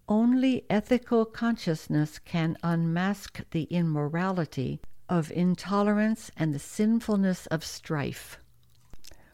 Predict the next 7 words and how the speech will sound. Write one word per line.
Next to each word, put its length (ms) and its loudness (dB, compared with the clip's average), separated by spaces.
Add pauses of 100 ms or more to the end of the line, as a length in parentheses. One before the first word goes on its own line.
(240)
Only 720 4
a 120 2
moral 640 4
conscience 840 -4 (380)
can 240 2
condemn 680 2
the 160 0